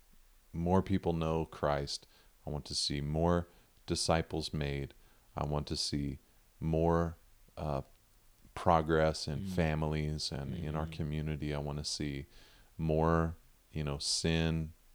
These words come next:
Speaker 1: taken care of. I want
Speaker 2: Right.
Speaker 1: to see more health come into our community and world.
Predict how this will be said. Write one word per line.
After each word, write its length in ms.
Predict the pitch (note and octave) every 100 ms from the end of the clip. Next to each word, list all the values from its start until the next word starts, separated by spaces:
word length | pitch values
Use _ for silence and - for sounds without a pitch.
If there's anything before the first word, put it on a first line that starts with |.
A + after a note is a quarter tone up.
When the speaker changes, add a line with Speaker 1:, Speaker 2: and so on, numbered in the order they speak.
| - _ -
Speaker 1:
taken 360 | F2 D#2+ D#2+
care 320 | D#2 E2 D2+ D2+
of. 180 | D2+
I 100 | D2
want 180 | D2 D2+
Speaker 2:
Right. 80 | D#2+
Speaker 1:
to 40 | D#2
see 180 | D2+
more 500 | D2 D2 D2+ D2+ D2+ -
health 460 | E2+ D#2+ D2 -
come 240 | - D#2 D2
into 320 | D2 - D2+
our 120 | D2+
community 640 | D2 - D2+ D2+ D2+ C#2+ C#2+
and 140 | C#2+
world. 360 | C#2+ D2+ C#2+